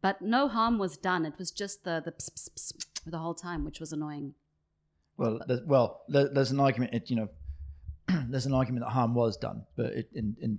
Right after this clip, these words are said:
Speaker 2: the, the modern way of looking at it, 'cause, you know, words and sounds are, are hurtful, right? But
Speaker 1: Right.
Speaker 2: let's not go down that particular route.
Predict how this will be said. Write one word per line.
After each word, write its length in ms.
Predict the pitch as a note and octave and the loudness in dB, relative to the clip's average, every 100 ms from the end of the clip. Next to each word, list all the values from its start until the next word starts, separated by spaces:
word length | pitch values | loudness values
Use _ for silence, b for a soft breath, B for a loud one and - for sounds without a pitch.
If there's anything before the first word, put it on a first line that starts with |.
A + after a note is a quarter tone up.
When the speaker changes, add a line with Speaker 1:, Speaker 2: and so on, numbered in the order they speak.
| - | -4
Speaker 2:
the, 180 | B2 A2+ - | -6 -6 -4
the 80 | A#2 | -2
modern 280 | A#2+ G#2+ G#2+ | 0 0 -2
way 120 | G2+ | -4
of 80 | G2 | -4
looking 240 | G2+ - G#2+ | -6 -6 -8
at 200 | G2 G#2+ | -8 -8
it, 160 | G2+ | -8
'cause, 220 | G#2+ F#2+ - | -8 -10 -12
you 60 | G2 | -16
know, 40 | G#2+ - b b b b b - - | -14 -14 b b b b b -14 -10
words 280 | A#2+ A#2+ - | -2 -2 -2
and 100 | G#2+ | -4
sounds 280 | A2+ A2 G2+ | -2 -2 -2
are, 180 | G#2 G2+ | -4 -4
are 100 | - | -4
hurtful, 400 | A2+ D3+ - F#2 | 0 0 0 -8
right? 320 | F2+ B2 - - _ | -4 -4 -6 -14 _
But 80 | D3+ | -8
Speaker 1:
Right. 60 | D3+ | -6
Speaker 2:
let's 100 | C#3+ | -6
not 120 | G#2+ | -8
go 60 | G#2+ | -8
down 200 | G#2+ A2 | -8 -8
that 140 | A2 | -12
particular 340 | - - - F2+ | -14 -14 -10 -8
route. 200 | G2 | -8